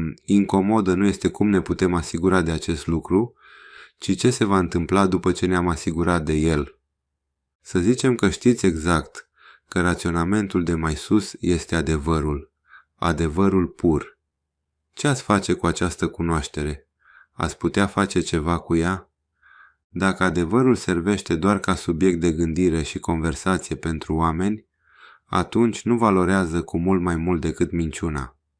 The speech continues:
Dacă cu adevărul nu se poate face nimic, dincolo de gândire și conversație, atunci la ce folosește?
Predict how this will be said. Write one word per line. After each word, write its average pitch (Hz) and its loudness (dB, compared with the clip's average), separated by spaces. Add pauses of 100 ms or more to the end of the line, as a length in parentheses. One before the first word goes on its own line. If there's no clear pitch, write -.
(560)
Dacă 110 2
cu 113 0
adevărul 95 4
nu 107 0
se 107 0
poate 101 0
face 98 0
nimic, 92 2 (300)
dincolo 104 4
de 95 4
gândire 95 2
și - -6
conversație, 82 -4 (500)
atunci 107 0
la 101 0
ce 107 -2
folosește? 82 -4